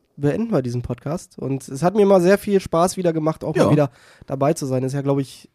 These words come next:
Speaker 1: ich glaube, das ist der, der erste Podcast dieses Jahr, den ich mit aufgenommen habe, oder der zweite.
Speaker 2: Echt?
Speaker 1: Ja, weil ich ja die ganze Zeit in diesem neuen großen Projekt bei uns drin stecke und dann
Speaker 2: Wobei, stimmt, ich hab, glaub ich, auch, das ist mein, mein zweiter oder dritter Podcast erst
Speaker 1: Ja.
Speaker 2: dieses Jahr.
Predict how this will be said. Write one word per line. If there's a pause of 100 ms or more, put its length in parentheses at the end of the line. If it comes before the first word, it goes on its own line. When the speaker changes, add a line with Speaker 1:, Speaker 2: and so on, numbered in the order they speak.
Speaker 1:
ich
glaube,
das
ist
der,
der
erste
Podcast
dieses
Jahr,
den
ich
mit
aufgenommen
habe,
oder
der
zweite. (140)
Speaker 2:
Echt? (280)
Speaker 1:
Ja,
weil
ich
ja
die
ganze
Zeit
in
diesem (140)
neuen
großen
Projekt
bei
uns
drin
stecke
und
dann (300)
Speaker 2:
Wobei,
stimmt,
ich
hab,
glaub
ich,
auch,
das
ist
mein,
mein
zweiter
oder
dritter
Podcast
erst
Speaker 1:
Ja. (420)
Speaker 2:
dieses
Jahr.